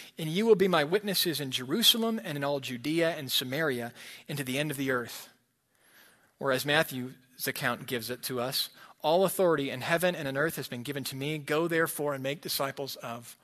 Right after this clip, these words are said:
all nations." So where was God on Friday? He was roaring with the sound of impartial,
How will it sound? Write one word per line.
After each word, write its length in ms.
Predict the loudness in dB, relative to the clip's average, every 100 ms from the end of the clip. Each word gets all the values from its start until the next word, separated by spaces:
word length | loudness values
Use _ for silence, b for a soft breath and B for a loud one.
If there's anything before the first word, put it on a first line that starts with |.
| b b b _ _
all 340 | -16 -14 -14 -18 _ _ _ _
nations." 640 | -12 -10 -10 -12 -14 -16 -18 _ _ _ B B B B B B B B B B B B B B _ _
So 200 | 0 2
where 220 | 6 8 8
was 180 | 4
God 460 | 4 6 6 4 0 B B B B _
on 160 | -4 -4
Friday? 640 | -2 0 0 0 -6 -12 -18 _ _ _ _ _ _ _ _ _ _ -14 B B B B B
He 200 | 2 2
was 200 | 2 0
roaring 920 | 0 4 6 10 12 12 8 0 -12 B B B B B B
with 140 | -8 0
the 60 |
sound 640 | 4 6 6 6 4 0 -6 -8
of 160 | -4 -4
impartial, 840 | -4 -4 2 4 4 4 4 2